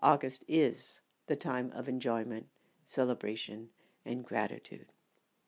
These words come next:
Choose this time to feel better, to take that deep breath of life and feel good, to enjoy. We focus our self-healing now on our second chakra,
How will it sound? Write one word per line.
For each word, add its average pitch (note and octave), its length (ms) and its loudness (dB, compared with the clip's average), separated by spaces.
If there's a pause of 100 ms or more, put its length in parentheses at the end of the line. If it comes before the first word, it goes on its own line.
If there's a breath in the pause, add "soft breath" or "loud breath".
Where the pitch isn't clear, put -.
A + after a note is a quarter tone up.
(1700 soft breath)
Choose A#3+ 400 8
this G#3 180 4
time E3 240 4
to D#3 120 -2
feel D#3 180 2
better, F3+ 400 2 (380)
to - 100 -10
take F3+ 340 2
that F#3 240 2
deep A#3 320 0
breath G#3 260 4
of G#3 140 0
life D3+ 520 0
and C3 200 -10
feel C3+ 680 0 (220)
good, A#2+ 480 -6 (1300 soft breath)
to F3 160 -2
enjoy. A#2 840 -4 (2000 soft breath)
We G3+ 140 4
focus A3 440 6
our F#3 100 8
self-healing E3+ 680 4
now C3 360 2
on D3+ 180 -2
our D3+ 80 -2
second A3+ 400 0
chakra, A2+ 500 -2